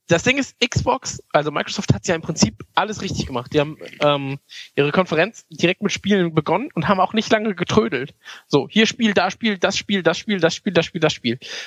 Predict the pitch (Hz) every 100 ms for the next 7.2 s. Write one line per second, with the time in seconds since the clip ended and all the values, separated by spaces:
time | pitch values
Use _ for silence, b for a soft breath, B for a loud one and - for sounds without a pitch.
0 | B 147 - 156 233 - 214 202 - 180
1 | - - 117 - - B B B 143 135
2 | - 127 120 - 127 165 _ _ - 185
3 | 170 165 139 151 170 151 147 147 139 -
4 | 143 - 143 143 - 277 330 _ b b
5 | - 147 151 - 170 180 170 196 208 208
6 | _ B B B B B B - - 226
7 | 220 165